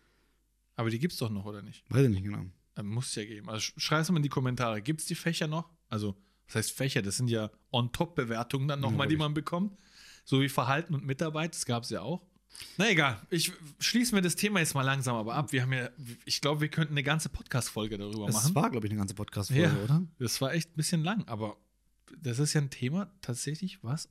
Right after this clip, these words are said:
Speaker 1: auch wirklich jeden interessiert und auch jeden betrifft.
Speaker 2: Ja, war wohl doch schon ein bisschen der Aufreger tatsächlich heute.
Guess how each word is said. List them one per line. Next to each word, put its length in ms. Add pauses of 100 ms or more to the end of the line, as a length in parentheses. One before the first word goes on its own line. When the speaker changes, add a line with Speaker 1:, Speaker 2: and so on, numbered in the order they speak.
Speaker 1:
auch 240
wirklich 380
jeden 200
interessiert 600 (460)
und 160 (560)
auch 180
jeden 180
betrifft. 400 (400)
Speaker 2:
Ja, 240
war 140
wohl 100
doch 160
schon 140
ein 40
bisschen 200
der 120
Aufreger 520
tatsächlich 500
heute. 260